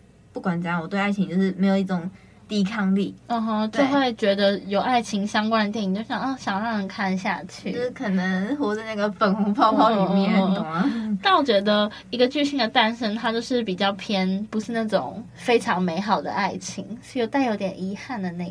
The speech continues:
Speaker 2: 种。
Speaker 1: 才，那，那种叫什么？就是生活的。
Speaker 2: 对啊，就是生活，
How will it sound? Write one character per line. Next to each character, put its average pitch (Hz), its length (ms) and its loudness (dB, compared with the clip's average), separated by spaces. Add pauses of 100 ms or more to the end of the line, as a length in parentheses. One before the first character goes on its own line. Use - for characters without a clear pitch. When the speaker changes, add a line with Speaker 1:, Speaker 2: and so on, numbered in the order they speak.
(120)
Speaker 2:
种。 - 120 -18 (680)
Speaker 1:
才， 190 320 -6 (340)
那， 254 80 -10 (100)
那 277 120 -8
种 190 180 -6
叫 214 140 -6
什 - 120 -18
么？ 175 80 -14 (360)
就 247 140 -14
是 254 120 -12
生 226 360 -12
活 180 260 -8
的。 196 320 -10 (220)
Speaker 2:
对 240 120 0
啊， 208 160 0
就 233 140 -6
是 247 120 -2
生 226 260 -2
活， 180 260 0